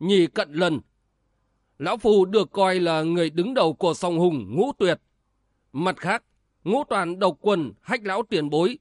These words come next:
sư phụ của Nam Cương Song Hùng, cũng là vị nhất đại tông sư của Nam Cương. Sau khi chúng bị bại dưới tay của Thất Sát Kiếm Ngô Nam Vân, đã về Nam Cương trình bày mọi việc.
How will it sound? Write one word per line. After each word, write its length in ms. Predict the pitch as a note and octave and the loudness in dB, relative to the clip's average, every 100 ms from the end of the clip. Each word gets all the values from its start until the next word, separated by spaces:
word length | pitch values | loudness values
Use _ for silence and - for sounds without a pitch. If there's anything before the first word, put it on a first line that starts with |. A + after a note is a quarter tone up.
| _ _ _ | _ _ _
sư 180 | - B3 F#3+ | -4 -2 0
phụ 220 | G3 F3+ | 2 2
của 220 | F#3+ E3+ | 0 0
Nam 220 | E3+ F3 | 0 -4
Cương 260 | - G3 D#3 | 0 0 0
Song 240 | F#3 E3+ | -2 0
Hùng, 220 | F3+ D3 - _ _ _ _ | 2 0 -4 _ _ _ _
cũng 180 | B3 C4+ | -6 -2
là 200 | A3 E3+ | 0 0
vị 280 | F3 F3 E3+ | 0 0 0
nhất 220 | G#3+ C4 | -2 -2
đại 200 | G#3+ D#3+ | -4 -4
tông 240 | G3+ F3+ | -2 -2
sư 260 | - F#3+ D#3+ | 0 0 0
của 120 | E3+ | -2
Nam 220 | D#3 D#3+ B2+ | -2 -2 -2
Cương. 280 | F#3+ E3+ A2 _ _ _ _ _ _ _ _ _ _ _ | 0 0 -4 _ _ _ _ _ _ _ _ _ _ _
Sau 200 | - G3 | -4 -2
khi 300 | F3+ G3 F3+ E3 | 2 2 2 2
chúng 260 | F#3+ A3+ A#3+ | 0 0 -2
bị 180 | G3+ | -4
bại 280 | F3 G3 D3+ | -4 -6 -4
dưới 180 | D3+ F#3 | -4 -4
tay 260 | A3 F3+ D#3 | -2 -2 -2
của 260 | F3 D#3+ | -2 -2
Thất 220 | - A#3+ | 0 -4
Sát 220 | - A3 - | -4 -6 -4
Kiếm 220 | E3+ B3+ | -2 0
Ngô 140 | G3+ | 0
Nam 200 | E3 D#3 | 0 0
Vân, 260 | E3+ D3 G#2 _ _ - | -2 -2 -6 _ _ -6
đã 160 | A3 | -4
về 260 | B3+ G#3+ E3+ | -2 0 0
Nam 260 | F3 F3 D3 | 0 -2 0
Cương 340 | G3 F#3 D3 | 2 2 0
trình 280 | - G3 D#3+ | -2 -2 0
bày 200 | E3 D3 | -2 0
mọi 220 | E3+ D3+ | -2 -2
việc. 260 | D3 E3 | 0 -2